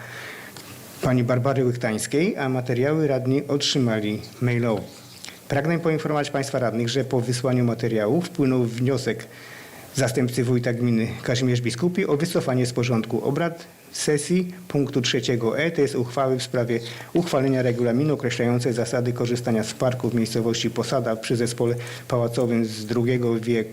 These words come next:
drugiej połowy dziewiętnastego wieku, wpisanym do rejestru zabytków numer osiemset czterdzieści trzy przez W L K P łamane na A z drugiego września tysiąc dziewięćset osiemdziesiątego piątego roku i z dwudziestego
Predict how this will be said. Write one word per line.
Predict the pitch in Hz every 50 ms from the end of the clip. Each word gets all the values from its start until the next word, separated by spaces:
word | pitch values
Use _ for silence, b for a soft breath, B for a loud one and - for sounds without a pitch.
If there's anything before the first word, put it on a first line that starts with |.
| - - - -
drugiej | - 131 147 147 135 139 127
połowy | 127 131 127 123 120 120 120
dziewiętnastego | 120 120 117 117 113 120 113 - - 120 110 120 113
wieku, | 120 165 175 175 180
wpisanym | 175 - - 135 123 - 127 120 120 120
do | 113 113
rejestru | 117 117 113 - - 117 117 117 B B B B B B B
zabytków | 127 113 120 117 120 151 156 151 - - 165 147 - -
numer | 127 123 117 117 117 113 110 -
osiemset | - 131 127 - 139 123 123 123 117 110
czterdzieści | - - - 110 110 110 113 110 - - 113 107
trzy | 110 - - - 160 170 175
przez | 170 - - 135 117 -
W | - 127 123
L | 113 113
K | 117 - 104
P | 98 - - 139 147 151 147 B B B B -
łamane | 120 123 123 131 123 123 123 120
na | 113 110 110 113 120
A | 120 131 143 151 160 151 131 - - -
z | - - - 117
drugiego | 107 107 113 120 123 127 135 135 156 156 139 127 127 120 120 120 - - - -
września | 120 123 139 139 135 - 135 123
tysiąc | 127 123 120 - 127 123 117
dziewięćset | 123 123 127 120 131 123 -
osiemdziesiątego | 120 127 120 113 117 131 120 117 117 123 117 123
piątego | 117 - 117 110 110 - 123 113 117 123
roku | 139 175 175 180 185
i | 170 135
z | 123
dwudziestego | 120 120 120 120 117 120 - 127 117 120